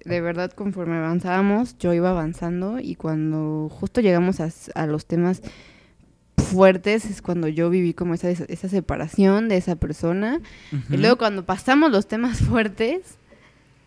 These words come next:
Speaker 1: fue que <laughs> conocí a otra persona y
Speaker 2: Bueno.
Speaker 1: bueno, ya la conocía,
Speaker 2: Ujú,
Speaker 1: pero empecé a salir
Speaker 2: ujú.
Speaker 1: con esa
Speaker 2: Sí, sí, sí.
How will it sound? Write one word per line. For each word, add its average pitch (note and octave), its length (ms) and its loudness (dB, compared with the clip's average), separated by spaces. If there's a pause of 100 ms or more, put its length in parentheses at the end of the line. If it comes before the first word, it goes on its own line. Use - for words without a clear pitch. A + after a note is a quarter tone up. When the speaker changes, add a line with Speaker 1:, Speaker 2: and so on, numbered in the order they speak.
(240)
Speaker 1:
fue G3+ 200 -10
que A3 120 0
<laughs> - 0 -
conocí C#4+ 840 12
a E3 180 -6
otra E3+ 280 -10
persona G#3+ 680 -8
y - 220 -12 (720)
Speaker 2:
Bueno. G#3+ 140 -2
Speaker 1:
bueno, D4 180 10
ya F#4 140 12
la G4+ 140 10
conocía, G3 420 4
Speaker 2:
Ujú, D3+ 80 0
Speaker 1:
pero E3 140 4
empecé G3+ 240 0
a C4 40 0
salir C#4+ 160 2
Speaker 2:
ujú. A3 80 -2
Speaker 1:
con G3+ 160 -2
esa F3 180 -6 (160)
Speaker 2:
Sí, B2+ 240 -2
sí, B2+ 120 -8
sí. C3 160 -8